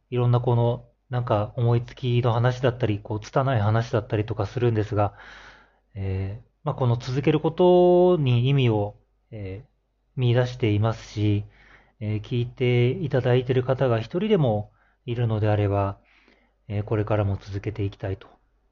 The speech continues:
思っています。えー、末永くお付き合いいただきたいと思います。今日もお聞きいただきまして、ありがとうございました。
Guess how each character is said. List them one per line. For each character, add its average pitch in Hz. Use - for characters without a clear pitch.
思 101
っ 101
て -
い 95
ま 92
す。 -
え 95
ー、 -
末 113
永 101
く -
お 110
付 -
き 117
合 101
い 98
い 98
た 107
だ 101
き -
た 98
い 92
と -
思 98
い 92
ま 85
す。 -
今 107
日 104
も 98
お 104
聞 -
き 113
い 107
た 113
だ 104
き 104
ま 135
し -
て、 -
あ 127
り 120
が 113
と 113
う -
ご 101
ざ 123
い 131
ま 147
し 147
た。 -